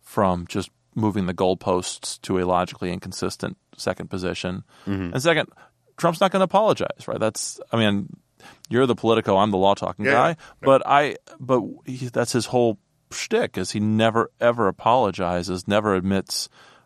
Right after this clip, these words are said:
Speaker 1: uh, that he was wrong. I, it's, I'm sort of baffled that, that Rich and Andy, who are friends of mine also, would,
Speaker 2: Yeah.
Speaker 1: would even suggest that sort of thing.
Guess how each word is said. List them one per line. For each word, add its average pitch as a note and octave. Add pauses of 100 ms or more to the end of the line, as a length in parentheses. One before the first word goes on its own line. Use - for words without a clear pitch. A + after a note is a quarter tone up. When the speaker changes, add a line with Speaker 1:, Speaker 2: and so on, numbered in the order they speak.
(160)
Speaker 1:
uh, F#2+
that F#2
he G2
was F#2+
wrong. A2
I, G#2
it's, A2
I'm G#2+
sort G#2+
of F2
baffled G2+
that, F2+
that G2+
Rich G#2+
and G2
Andy, G#2
who F#2+
are G2
friends G2
of G2
mine F#2
also, F#2+
would, G2
Speaker 2:
Yeah. E2 (340)
Speaker 1:
would G#2+
even A2
suggest B2
that F2
sort F#2
of -
thing. -